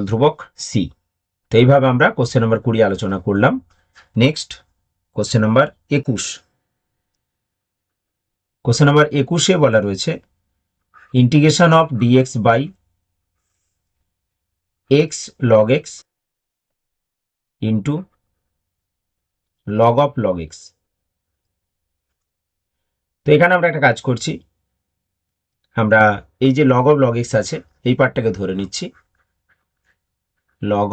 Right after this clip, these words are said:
of log x equal to জেড। তো ডেরিভেটিভ করলে log of, এটাকে মনে মনে এক্স ভাবো, তাহলে one by log x into log x এর জন্য ডেরিভেটিভ one by x, dx equal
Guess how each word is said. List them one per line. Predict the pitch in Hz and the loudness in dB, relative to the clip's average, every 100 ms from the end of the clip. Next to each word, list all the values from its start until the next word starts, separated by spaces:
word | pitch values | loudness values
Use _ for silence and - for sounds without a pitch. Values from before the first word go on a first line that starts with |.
| 127 | -2
of | 131 - _ _ _ _ _ _ _ _ _ | -2 -14 _ _ _ _ _ _ _ _ _
log | 98 95 92 117 | -6 -4 -4 -6
x | 147 - _ _ _ _ _ _ _ _ _ _ 113 | -8 -18 _ _ _ _ _ _ _ _ _ _ -12
equal | 95 107 104 | -4 -4 -2
to | 143 104 | -6 -6
জেড। | 82 76 - _ _ _ _ _ - | -8 -12 -20 _ _ _ _ _ -10
তো | 101 | -2
ডেরিভেটিভ | 110 127 135 143 135 | 0 0 0 -2 0
করলে | 131 139 113 | 0 2 4
log | 113 120 127 | 6 6 6
of, | 127 117 | 4 2
এটাকে | 110 113 | 0 0
মনে | 113 113 | 0 0
মনে | 113 | -2
এক্স | 110 113 | -2 0
ভাবো, | 113 107 135 _ _ _ _ _ _ - | -2 -2 -8 _ _ _ _ _ _ -10
তাহলে | 104 107 113 | -4 0 0
one | 120 | 2
by | 127 127 113 | 0 2 0
log | 110 135 | 0 -2
x | - - _ _ _ _ _ _ _ _ _ _ _ _ _ _ - 123 | -6 -20 _ _ _ _ _ _ _ _ _ _ _ _ _ _ -4 -2
into | 110 135 120 | 0 2 4
log | 107 113 | 2 2
x | - 131 | -2 -4
এর | 104 | 0
জন্য | 117 113 107 | 0 0 0
ডেরিভেটিভ | 104 104 120 110 101 | -2 -2 -2 -2 -2
one | 95 101 | -2 2
by | 110 120 131 | 2 2 -2
x, | - - _ _ _ _ _ _ _ _ _ 110 92 | -6 -20 _ _ _ _ _ _ _ _ _ -8 -6
dx | 98 117 135 - - _ _ - 90 | 0 0 0 -6 -20 _ _ -12 -8
equal | 101 | -4